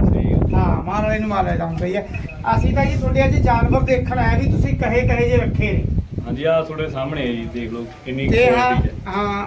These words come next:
Speaker 2: ਉੱਤੇ ਚੜ੍ਹ ਕੇ ਦੇਖਿਆ, ਤੁਹਾਡਾ ਸਿਸਟਮ ਵੀ ਬਹੁਤ ਵਧੀਆ ਹੈ।
Speaker 1: ਹਾਂਜੀ।
Speaker 2: ਤੇ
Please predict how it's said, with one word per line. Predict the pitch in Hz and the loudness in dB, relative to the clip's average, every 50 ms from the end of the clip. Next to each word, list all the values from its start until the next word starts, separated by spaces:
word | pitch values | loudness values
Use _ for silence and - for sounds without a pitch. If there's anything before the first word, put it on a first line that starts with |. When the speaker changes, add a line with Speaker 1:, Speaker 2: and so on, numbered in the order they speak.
| - 247 | -6 -8
Speaker 2:
ਉੱਤੇ | - - - 285 277 277 | -8 -6 0 2 2 4
ਚੜ੍ਹ | - 277 262 254 | 4 2 0 0
ਕੇ | 254 - 302 302 | -2 -2 -2 -2
ਦੇਖਿਆ, | 294 277 254 247 - - 262 277 | 0 2 2 2 0 0 -2 -4
ਤੁਹਾਡਾ | 220 254 254 285 262 | -2 0 2 2 2
ਸਿਸਟਮ | - - 233 208 - - - 247 233 | 2 -2 -4 -4 -4 -2 -2 -2 -2
ਵੀ | 226 240 247 190 | 0 0 0 2
ਬਹੁਤ | 240 247 262 - | 0 0 2 2
ਵਧੀਆ | 381 381 269 262 269 262 | 0 0 0 -2 -2 -2
ਹੈ। | 262 262 | -2 -2
Speaker 1:
ਹਾਂਜੀ। | 254 - - - - - - 233 - | -4 -6 -10 -12 -12 -14 -12 -4 2
Speaker 2:
ਤੇ | 254 254 262 262 262 254 254 - - | 4 6 6 6 4 2 0 -4 -6